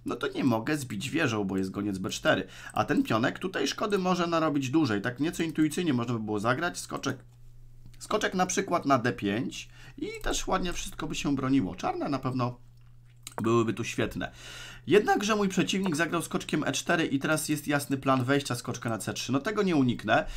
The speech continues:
no ale już mo-, mogę próbować nieco wyprostować pozycję, grając goniec D trzy. Skoczek s-, wpakował mi się na C trzy, hetman zagrał na D dwa, e, i goniec na F sześć. To cały czas posunięcia prawidłowe.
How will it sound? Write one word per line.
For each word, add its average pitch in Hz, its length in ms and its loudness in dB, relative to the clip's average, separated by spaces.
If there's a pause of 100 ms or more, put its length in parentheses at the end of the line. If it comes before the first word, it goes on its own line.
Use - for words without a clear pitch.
(220)
no 147 220 6
ale 220 240 8
już 185 180 4
mo-, 170 160 2 (100)
mogę 180 340 2
próbować 156 380 0
nieco 147 200 0
wyprostować 139 520 0
pozycję, 143 460 -2
grając 120 320 2
goniec 120 320 2
D 104 120 -2
trzy. 85 440 -6 (240)
Skoczek 160 380 -2
s-, - 240 -4 (100)
wpakował 131 500 0
mi 117 100 0
się 107 140 -4
na 98 120 -2
C 92 160 -6
trzy, - 300 -4
hetman 143 520 0
zagrał 110 420 0
na 104 140 0
D 95 160 -2
dwa, 87 380 -2 (540)
e, 110 320 4
i 196 120 -4
goniec 143 520 4
na 110 280 4
F 110 140 -2
sześć. - 380 -6
To 302 340 6
cały 143 280 4
czas 131 300 4
posunięcia 113 580 -4
prawidłowe. 95 560 0